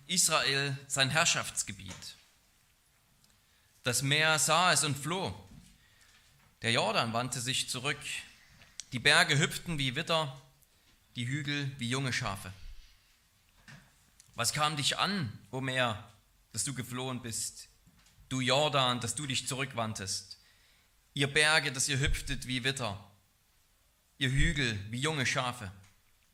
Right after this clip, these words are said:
O Erde, erbebe vor dem Angesicht des Herrschers, vor dem Angesicht des Gottes Jakobs,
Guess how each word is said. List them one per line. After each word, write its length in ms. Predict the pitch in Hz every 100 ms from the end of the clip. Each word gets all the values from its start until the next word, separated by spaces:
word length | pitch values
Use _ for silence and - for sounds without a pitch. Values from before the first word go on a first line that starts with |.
| _ _ _ _ _ _ _ _ _ _ _ _ - -
O 160 | 113
Erde, 600 | 110 123 120 113 101 - - -
erbebe 680 | 123 123 151 160 151 143 139
vor 260 | - 131
dem 160 | 131 127
Angesicht 760 | 127 143 139 135 - 120 - -
des 180 | 117 113
Herrschers, 680 | 131 - 110 101 - - - - - _ _ _ -
vor 140 | 123
dem 140 | 123 127
Angesicht 880 | 110 175 175 147 147 139 - - - _ -
des 180 | 113 -
Gottes 400 | 135 143 123 117
Jakobs, 680 | 107 101 95 98 - -